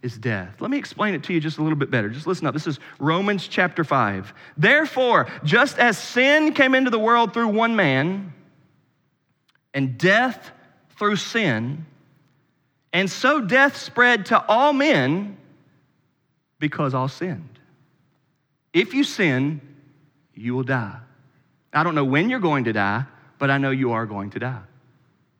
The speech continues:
And if you don't believe me, then just do a quick look in the mirror. You look different than you used to. I got a haircut just a couple weeks ago, and she had the conversation with me about how much it's receding right here.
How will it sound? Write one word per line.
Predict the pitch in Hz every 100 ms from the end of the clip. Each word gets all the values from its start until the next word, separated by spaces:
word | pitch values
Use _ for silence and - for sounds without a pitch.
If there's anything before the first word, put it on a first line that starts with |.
| _ -
And | 107 120 135
if | -
you | 127 127 131 123
don't | 120 127 139 131
believe | 131 127 139 151
me, | 208 254 - - - _ _
then | 123 127
just | 156 -
do | 180
a | 165
quick | - 196 - - -
look | 147 196 -
in | 196
the | 214
mirror. | 214 254 208 90 - 143 _ _ _ _ -
You | 131
look | - 156
different | 170 147 123
than | 127
you | 123
used | 117 -
to. | 107 - - _ _ _ _ _ _ _ _ _ _ _ _ _ _ _ _ _ _ _ _ _ _
I | -
got | 107
a | 117
haircut | 127 135 147 143
just | 135 135
a | -
couple | 139 131
weeks | 135 151 -
ago, | 139 165 190
and | 117 107
she | -
had | 131
the | 143
conversation | 160 175 185 - 233 135
with | 123
me | 120
about | 127
how |
much | 135 143
it's | 160 -
receding | 180 175 - 220 247 165
right | 113 98
here. | 101 92 67 -